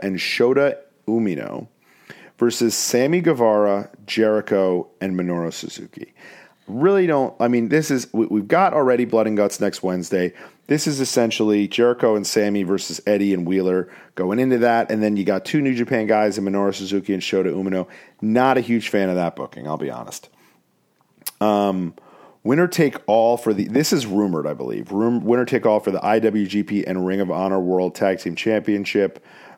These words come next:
Um, the United Empire and, uh, Roppongi Vice and also F T R, I believe, are rumored to be involved in this match. Um,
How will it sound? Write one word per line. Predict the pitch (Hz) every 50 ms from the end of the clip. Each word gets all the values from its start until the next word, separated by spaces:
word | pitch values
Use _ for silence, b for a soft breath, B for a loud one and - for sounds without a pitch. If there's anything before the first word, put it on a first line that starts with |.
| B
Um, | - 104 101 98 95 92 90 90 85 80 - _ _ _ _ _ _ _ _ _ - - _ _ _ _ _ _ _
the | - 101
United | 104 101 107 113 123 123 123 113
Empire | 113 110 110 - 117 113 101 101 95 92 95 95 95 95 92 - - _ _ -
and, | 85 92 92 90 90 87 87 90 87 80 - - - _ _
uh, | - 87 85 80 80
Roppongi | 80 90 85 - - 120 107 107 107 110 104
Vice | 92 101 98 95 95 95 95 90 - - - - _
and | 90 90 90 87
also | - 82 92 87 - - 90 85
F | - 87 101 - -
T | - - 95 92
R, | 92 80 78 76 78 80 80 - b b b b b b b b
I | 92 90
believe, | 85 92 92 87 87 82 80 78 76 - - _
are | - 90
rumored | 90 92 92 90 87 85 -
to | -
be | 73 90 85
involved | 80 78 87 82 80 80 76
in | 82 82
this | 80 78 - -
match. | 76 76 73 - 76 - - - - b b b b b b b b -
Um, | 95 98 101 98 98 95 95 92 90 90 90 87 82 - -